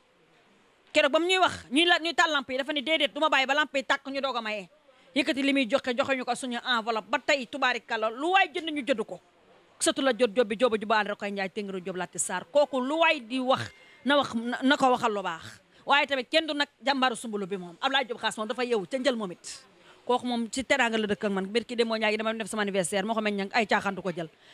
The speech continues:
Da koo fay paquetu xaalis. Ni ma rëkkal ba mu neex, ni nga def sumbulu moo tax ma def la nii. Wax dëgg yàlla, ñiy dimbali, ñi ngi dimbali ba tey.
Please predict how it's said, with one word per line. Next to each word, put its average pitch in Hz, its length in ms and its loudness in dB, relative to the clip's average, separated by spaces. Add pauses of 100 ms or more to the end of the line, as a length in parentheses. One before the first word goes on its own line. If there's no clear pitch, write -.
(120)
Da 233 100 2
koo 240 180 2
fay 220 240 0
paquetu 247 380 -4
xaalis. 196 720 -8 (180)
Ni 262 100 6
ma 254 120 6
rëkkal 240 240 2
ba 220 120 4
mu 226 80 -2
neex, 190 280 -4
ni 247 80 -2
nga 262 60 2
def 233 140 0
sumbulu 220 260 0
moo 214 100 2
tax 214 120 -4
ma 214 60 0
def 190 120 -2
la 180 100 -2
nii. 175 200 -6 (500)
Wax 214 140 0
dëgg 226 160 0
yàlla, 202 220 2
ñiy 226 160 4
dimbali, 214 300 2
ñi 208 120 2
ngi 196 100 -2
dimbali 202 340 2
ba 220 140 0
tey. 226 260 -2